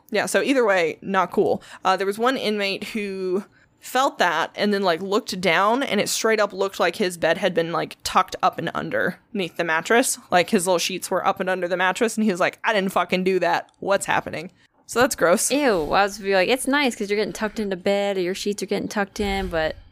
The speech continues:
Speaker 2: no.
Speaker 1: No, no, you're getting tucked into your bed, and then whatever. Like, my mentality, if I was in a prison and I was, like, getting tucked up and under, is something is gonna stab me because I can't defend myself because my arms are underneath my blankets.
Speaker 2: Ah.
Speaker 1: Very scary. Not okay.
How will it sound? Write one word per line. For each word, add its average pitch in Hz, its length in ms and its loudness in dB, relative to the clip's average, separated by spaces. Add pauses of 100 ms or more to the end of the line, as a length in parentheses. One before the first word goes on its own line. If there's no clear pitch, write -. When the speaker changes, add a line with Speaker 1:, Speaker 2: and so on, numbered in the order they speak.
(120)
Speaker 2:
no. 202 120 -2
Speaker 1:
No, 175 380 0
no, 220 60 2
you're 220 100 2
getting 220 220 0
tucked 220 280 0
into 220 140 2
your 196 100 0
bed, 190 440 0
and 202 160 0
then 175 260 -4
whatever. 208 400 2
Like, 190 260 0 (380)
my 208 280 2
mentality, 196 680 2
if 202 180 0
I 247 80 4
was 233 180 2
in 202 100 2
a 175 40 2
prison 175 460 0
and - 180 -2
I 185 100 4
was, 185 160 0
like, 170 140 2
getting 190 300 -4
tucked - 400 -2 (180)
up 214 200 0
and 180 120 0
under, 208 380 2
is 180 300 0
something 254 500 0
is 302 120 2
gonna 214 200 2
stab 285 480 0
me 175 160 -2
because 185 280 -2
I 175 60 2
can't - 280 -2
defend 196 400 -2
myself 165 460 0
because 185 220 -6
my 170 140 -2
arms 220 340 2
are - 100 2
underneath 180 420 -4
my - 100 -2
blankets. - 480 0
Speaker 2:
Ah. 175 320 4 (400)
Speaker 1:
Very 208 200 0
scary. 156 400 2
Not 170 180 2
okay. - 380 -2